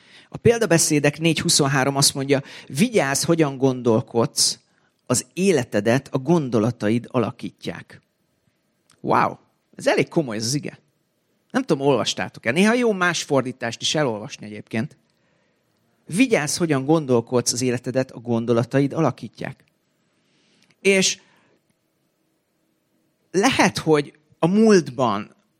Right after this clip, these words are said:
mondtak rólad negatív dolgokat, hogy te ilyen vagy, meg olyan vagy, meg megbélyegeztek.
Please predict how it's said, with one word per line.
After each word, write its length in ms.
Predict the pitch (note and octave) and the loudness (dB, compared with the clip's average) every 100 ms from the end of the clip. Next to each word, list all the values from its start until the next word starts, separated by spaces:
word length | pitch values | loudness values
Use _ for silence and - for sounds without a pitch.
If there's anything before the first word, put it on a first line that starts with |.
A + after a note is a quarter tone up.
| - | -6
mondtak 600 | D#3+ A#3+ A#3 - D3 - | 0 0 0 0 0 0
rólad 540 | C#3+ C#3+ C3 A#2+ A#2 C3 | -2 2 2 2 0 -4
negatív 560 | C3+ B2+ - A#2+ G2 | -2 -2 -4 -10 -8
dolgokat, 680 | A#2 G#2+ G#2+ - - - - _ _ _ _ | -4 -4 -4 -16 -20 -20 -20 _ _ _ _
hogy 200 | - D#3+ | -2 -2
te 180 | - D3 | -2 -8
ilyen 400 | D3+ C#3+ A#2+ A2+ | -2 0 0 -4
vagy, 280 | A2+ - - | -8 -10 -10
meg 200 | - C3 | -2 0
olyan 300 | C3+ C3+ A#2 | 2 2 2
vagy, 200 | G#2+ F#2 | -2 -4
meg 140 | A#2+ B2+ | -4 -2
megbélyegeztek. 1040 | C#3+ C3+ B2+ A#2+ A2+ G#2 - - - - | -2 0 2 2 0 -4 -4 -6 -14 -20